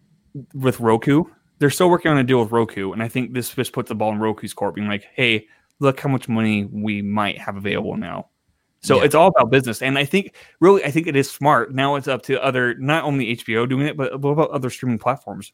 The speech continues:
Speaker 1: What's their response to this? Because now they have to be competitive, right?
Speaker 2: Well, I think they've already kind of been competitive 'cause Netflix has so much that are,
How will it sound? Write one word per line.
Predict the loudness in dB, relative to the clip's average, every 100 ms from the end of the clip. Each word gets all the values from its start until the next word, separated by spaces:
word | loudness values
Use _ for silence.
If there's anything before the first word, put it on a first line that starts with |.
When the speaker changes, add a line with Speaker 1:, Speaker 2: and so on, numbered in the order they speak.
| -6
Speaker 1:
What's | -2 2
their | 4
response | 2 -2 -6
to | -6
this? | -8
Because | -6 -4 -2
now | 0
they | -2
have | -4
to |
be | -8
competitive, | -10 -4 -4 -6 -14 _ _ _ _ -10 -2
right? | 2
Speaker 2:
Well, | 2
I | 0
think | -4 -6
they've | -6
already | -4 -4 -6
kind | -10 -10 -10
of | -6
been | -6 -6
competitive | -8 -8 -6 -6 -6 -8 -10 -14
'cause | -10 -8
Netflix | -4 -4 -4 -8 -6
has | -4 -4 -6
so | -10 -8 -4 -4
much | -2 -4 -6 -8
that | -8
are, | -6